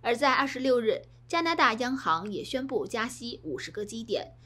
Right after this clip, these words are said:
将基准利率上调至百分之三点七五。这是今年加拿大央行的第六次加息。加拿大央行还宣布将继续缩减资产负债表规模，以配合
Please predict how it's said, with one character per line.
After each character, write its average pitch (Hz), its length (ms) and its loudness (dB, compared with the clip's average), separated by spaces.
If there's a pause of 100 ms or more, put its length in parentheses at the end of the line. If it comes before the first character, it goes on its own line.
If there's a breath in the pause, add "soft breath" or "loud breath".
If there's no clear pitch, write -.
(140 loud breath)
将 214 300 0
基 285 160 -6
准 240 240 -6
利 214 100 -6
率 196 240 -6
上 269 280 -2
调 151 280 -8
至 202 220 -4
百 156 160 -8
分 165 160 -14
之 196 220 2
三 247 200 -10
点 180 200 -8
七 202 240 -6
五。 175 200 -6 (460 loud breath)
这 320 100 0
是 285 120 -2
今 302 200 -4
年 214 240 -2
加 269 160 -2
拿 254 140 0
大 220 220 0
央 247 200 -4
行 190 220 -6
的 180 220 -2
第 262 160 -6
六 269 240 -2
次 - 180 -12
加 160 220 -8
息。 - 320 -12 (1000 loud breath)
加 302 140 2
拿 294 100 2
大 262 200 4
央 233 180 -4
行 165 260 -4
还 190 160 -10
宣 196 260 -6
布 226 280 -2 (200 loud breath)
将 294 220 0
继 294 180 0
续 233 240 -2
缩 294 240 -4
减 285 280 -6
资 233 160 -12
产 226 320 -10
负 302 120 -8
债 277 160 -2
表 147 160 -8
规 214 200 0
模， 165 360 -8
以 160 120 -14
配 - 200 -4
合 127 300 -8